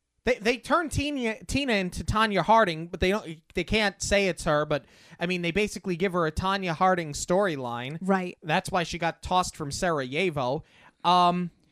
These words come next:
Speaker 1: and in, in what, this, to me, where I just really did give up on this movie, I have to be honest with you,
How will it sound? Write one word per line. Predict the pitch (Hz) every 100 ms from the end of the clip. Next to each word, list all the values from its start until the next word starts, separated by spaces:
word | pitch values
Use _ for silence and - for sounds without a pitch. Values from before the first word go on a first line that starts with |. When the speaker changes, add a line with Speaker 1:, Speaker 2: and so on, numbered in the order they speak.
| _ _ _ _ -
Speaker 1:
and | 208 214
in, | 220 214
in | 208 202 196 165
what, | 170 220 240 _ _
this, | 165 226 247 -
to | - - 180
me, | 180 202 247 269 262
where | 165 160 156
I | 190
just | 185 156 -
really | 156 190 196 175
did | 156 156
give | 147 143
up | 147 151
on | 156
this | 156 -
movie, | 165 165 143
I | 131
have | 156 -
to | 147
be | 131
honest | 131 151 -
with | 175 196
you, | 190